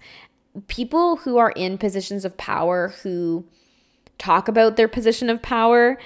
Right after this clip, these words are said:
um, who gloat with it, are not in a nice, good, aligned energy. People who are in positions of power but don't really talk about it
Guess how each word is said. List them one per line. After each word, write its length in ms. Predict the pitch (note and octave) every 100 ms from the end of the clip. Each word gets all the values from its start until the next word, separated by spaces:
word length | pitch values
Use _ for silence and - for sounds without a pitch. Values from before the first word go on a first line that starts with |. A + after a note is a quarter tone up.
| - -
um, 320 | - F#3 F3 F3+
who 220 | G#3+ F#3
gloat 340 | F3+ F#3 F3
with 180 | D3+ A3
it, 140 | A#3+ -
are 180 | G3+ F#3+
not 420 | G3 F3+ F#3 -
in 120 | G#3+
a 60 | A3
nice, 520 | G3 F3+ F3+ - -
good, 320 | F3+ F3+ F3
aligned 420 | E3+ E3 E3 D#3+
energy. 460 | D3 D3+ D3+ F3+ D#3
People 280 | - G3+ A3
who 100 | C4+
are 120 | A3+
in 160 | F#3+ G3
positions 460 | G#3 F#3+ - F#3+
of 80 | F3
power 360 | E3 D3+ E3 F3+
but 160 | F#3
don't 200 | F3 D#3+
really 200 | D#3+ D#3+
talk 280 | D3+ E3 D#3+
about 280 | F#3 G3 G#3+
it 240 | A3+ A#3